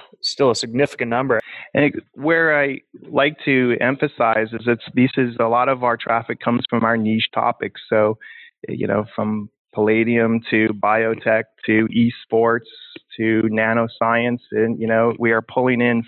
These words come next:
Speaker 2: folks that are seeking in to learn about these specific niche markets. And that's a, I think, a very valuable thing when, for a publicly traded company is, is reaching people who care and ultimately getting a, an opportunity to connect with them.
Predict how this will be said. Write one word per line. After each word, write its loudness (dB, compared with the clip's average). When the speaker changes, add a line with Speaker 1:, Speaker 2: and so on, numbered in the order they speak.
Speaker 2:
folks 0
that 2
are 0
seeking 0
in 2
to 0
learn 2
about 0
these -6
specific -6
niche 0
markets. -2
And -2
that's -2
a, 2
I 0
think, -2
a 0
very 0
valuable -2
thing -2
when, 0
for 0
a -6
publicly -2
traded -2
company 0
is, 0
is -4
reaching 0
people -2
who -4
care -2
and -2
ultimately 0
getting 0
a, 0
an -2
opportunity -4
to -20
connect -6
with -10
them. -18